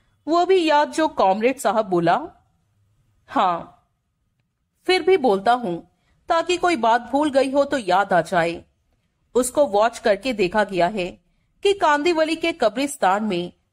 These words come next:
अपनी माँ की कब्र पर वो हमेशा शाम पांच बजे पहुंचता है। तेरे को शाम पांच बजे से पहले उधर होने का है और कहीं छुप कर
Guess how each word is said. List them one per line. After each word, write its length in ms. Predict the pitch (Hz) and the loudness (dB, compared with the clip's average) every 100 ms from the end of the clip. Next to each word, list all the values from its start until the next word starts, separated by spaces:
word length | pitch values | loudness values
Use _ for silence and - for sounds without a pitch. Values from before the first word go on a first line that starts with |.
| _ | _
अपनी 260 | 220 - 277 | -4 -2 -2
माँ 240 | 214 196 240 | 2 0 0
की 160 | 254 | -6
कब्र 340 | - 226 226 269 | -4 -2 -2 -2
पर 180 | 269 | -2
वो 200 | 233 254 | 0 0
हमेशा 540 | 277 240 202 226 - 165 170 - _ _ - | 0 -2 -4 -4 0 0 -2 -10 _ _ -12
शाम 360 | - 285 277 | -2 0 0
पांच 360 | 277 233 247 - | -2 -2 -2 -2
बजे 200 | 254 262 | -2 -2
पहुंचता 520 | 285 202 185 185 - 240 | -2 0 -2 -2 0 0
है। 240 | 202 175 - _ _ _ _ _ _ _ | -2 -8 -10 _ _ _ _ _ _ _
तेरे 200 | 320 320 | 0 0
को 160 | 320 311 | -2 -4
शाम 340 | 302 226 247 | -2 0 0
पांच 340 | 247 202 226 - | -2 -2 -2 -4
बजे 200 | 196 240 | -4 -4
से 160 | - 240 | -6 -2
पहले 420 | 180 190 185 226 _ _ _ - | -2 0 -2 -6 _ _ _ -4
उधर 220 | 320 359 | -2 0
होने 320 | 269 196 220 | 0 0 0
का 160 | 220 175 | -2 -2
है 200 | 185 175 - _ _ _ _ _ | -2 -6 -10 _ _ _ _ _
और 120 | 240 277 | -4 0
कहीं 300 | 277 285 285 | -2 -2 -4
छुप 340 | - 320 320 | -4 -4 -2
कर 260 | 196 180 | -2 -2